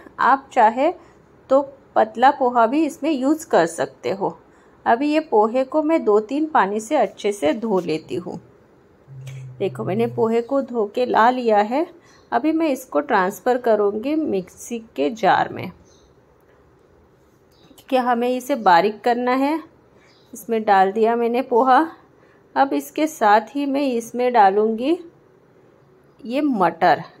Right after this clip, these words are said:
ये मटर मैंने दो मिनट उबाल लिए थे, वो मैंने इसमें डाल दिए हैं। उसके साथ ही इसमें डाल रही हूँ मैं एक कटोरी सूजी और दो अदरक के टुकड़े,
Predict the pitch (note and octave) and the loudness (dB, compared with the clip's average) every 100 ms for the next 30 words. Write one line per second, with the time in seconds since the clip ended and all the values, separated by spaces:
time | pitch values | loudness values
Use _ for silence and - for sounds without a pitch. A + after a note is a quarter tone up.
0 | - C4 B3 A3+ A#3+ C4+ C#4+ C#4 C#4+ A3 | -6 -4 -2 0 2 2 0 -2 0 2
1 | G#3+ A#3+ A#3+ B3+ C#4 - G#3 F#3 G3+ B3+ | 2 2 -2 -2 -4 -4 -2 4 4 4
2 | C4 A#3+ A3 A3 C#4+ - - _ _ _ | 0 0 0 2 2 0 -6 _ _ _
3 | _ _ A#3+ A#3 A3+ A3 B3 B3 D4+ C4 | _ _ -4 -2 0 0 -2 -2 -4 2
4 | F3 E3 D#3+ E3+ D#3 F#3 F#3 F3 - _ | 4 4 2 -4 -2 -2 -4 -6 -12 _
5 | _ _ _ _ - C#4 C4+ C4+ A#3 B3 | _ _ _ _ -6 -4 0 2 2 0
6 | C4+ C4+ C#4 A#3 G3+ G#3 A3+ A#3+ B3+ B3 | -6 -4 -2 4 4 2 -2 -4 -4 -4
7 | C#4 - - A3+ - A3 G#3+ G#3+ A#3 D4 | -4 -4 -4 -4 -2 -4 0 0 2 0
8 | G4+ - _ _ _ - - A#3+ F#3+ F3 | -2 -8 _ _ _ -18 -6 -4 -2 -4
9 | E3 - _ _ _ _ _ _ _ _ | -4 -8 _ _ _ _ _ _ _ _
10 | _ _ _ _ _ _ _ _ _ _ | _ _ _ _ _ _ _ _ _ _
11 | _ _ _ _ _ - A3+ C4 E4 - | _ _ _ _ _ -2 2 2 -2 -8
12 | - - A#2 - _ - G#3 F#3+ F#3+ G#3 | -18 -18 -18 -20 _ -2 2 4 4 0
13 | G#3+ B3 A#3 A3+ G#3+ G#3 | 0 -4 -4 -4 -2 2